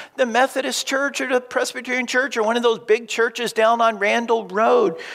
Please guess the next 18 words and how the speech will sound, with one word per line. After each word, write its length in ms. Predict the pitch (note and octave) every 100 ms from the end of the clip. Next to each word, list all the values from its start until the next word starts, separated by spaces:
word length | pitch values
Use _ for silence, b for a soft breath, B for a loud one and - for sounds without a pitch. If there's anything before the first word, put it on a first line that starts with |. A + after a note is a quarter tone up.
| B
He's 300 | C4 D#4 D4
a 80 | A#3+
Christian. 800 | - D4 F4+ - - A3 - - _ _ _ b b b b b b b b b
How 260 | - A#3 C#4
could 240 | - C4
he 80 | B3
be 220 | G#3 G#3+
a 60 | G#3+
false 420 | - G3 G3+ -
teacher?" 520 | - C#4+ - B2 A#2 _ _ _ _ _ _ _ b b b b b b b
Well, 200 | A3+ A3
if 200 | A#3 A#3+
he's 180 | A#3+ G#3
subtly 640 | - - G#3 A#3 A#3+ A3
introducing 540 | A3 G#3 A#3 A3+ A#3+
heresies 800 | F3 G3+ A#3 D#4 C#4+ - B3 A3+
that 200 | A3+ A3
deny 600 | F#3 G3 G3 A3 B3 B3